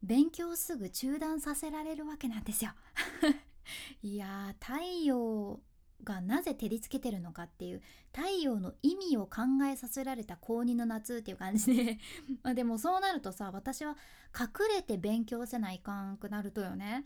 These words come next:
いや、普通逆やんって感じやけど、まあ、そうやったんですよ。うちの決まりやけん仕方なかったんやけど、やけん、太陽の意味を考えると、夜だったら祖父も祖母も、まあ、水戸黄門とか渡る世間は鬼ばかりとか、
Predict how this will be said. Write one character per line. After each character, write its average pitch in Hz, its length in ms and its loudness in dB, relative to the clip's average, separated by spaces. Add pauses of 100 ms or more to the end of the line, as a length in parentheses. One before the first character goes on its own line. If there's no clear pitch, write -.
(460)
い - 60 -2
や、 220 80 -2
普 240 160 4
通 - 200 0
逆 233 360 -2 (120)
や 202 160 2
ん 220 60 2
っ - 20 0
て 208 100 -6
感 214 180 0
じ 247 100 -2
や 240 120 0
け 185 120 -8
ど、 185 180 -6
ま 185 140 -6
あ、 196 60 -6
そ 277 140 0
う 247 40 2
や 190 80 0
っ 190 40 -16
た 180 120 -8
ん 185 60 -6
で 190 100 -6
す - 80 -14
よ。 214 80 -12 (340)
う 208 120 -4
ち 220 180 -2
の 220 140 2
決 233 160 0
ま 254 120 2
り 294 100 -2
や 277 120 0
け 190 100 -6
ん 185 60 -6
仕 - 100 -12
方 226 200 -6
な 247 120 0
か 220 100 -6
っ 208 60 -12
た 175 100 -10
ん 185 60 -8
や 190 60 -10
け 190 140 -10
ど、 196 180 -8 (320)
や 240 100 -2
け 220 140 -2
ん、 202 100 -4 (460)
太 330 140 0 (180)
陽 226 220 4
の 185 200 -6
意 277 120 6
味 226 160 4
を 175 60 -6
考 196 140 -4 (260)
え 214 40 -2
る 175 100 -8
と、 180 280 -4 (580)
夜 381 480 4
だ 220 140 0
っ 214 80 -4 (120)
た 185 180 -6
ら 214 220 -2 (100)
祖 339 260 0
父 240 180 -2
も 180 180 -4
祖 220 180 -2
母 180 140 -2
も、 175 300 -6
ま 196 100 -6
あ、 196 40 -2
水 214 180 2
戸 247 100 0
黄 247 140 -6
門 233 300 2
と 220 100 -8
か 185 160 -6
渡 190 240 -4
る 233 80 -6
世 233 120 -8
間 196 220 -6
は 175 80 -6
鬼 180 160 -4
ば 196 120 -6
か 190 120 -8
り 175 80 -10
と - 100 -8
か、 185 300 -2